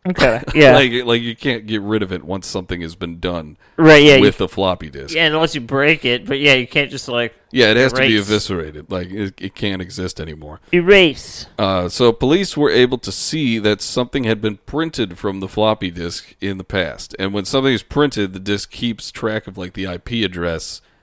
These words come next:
Speaker 2: attached to the print job.
Speaker 1: Okay.
Speaker 2: So police,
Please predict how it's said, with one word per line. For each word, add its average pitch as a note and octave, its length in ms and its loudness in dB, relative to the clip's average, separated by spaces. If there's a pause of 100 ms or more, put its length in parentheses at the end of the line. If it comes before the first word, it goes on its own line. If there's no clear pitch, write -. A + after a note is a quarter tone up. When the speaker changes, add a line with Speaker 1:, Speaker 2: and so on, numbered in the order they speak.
Speaker 2:
attached - 600 -2
to G2 80 -8
the F#2 100 -10
print G#2 280 -8
job. C#2 340 -14 (460)
Speaker 1:
Okay. C3+ 380 -2
Speaker 2:
So A2 200 0
police, A#2 520 -2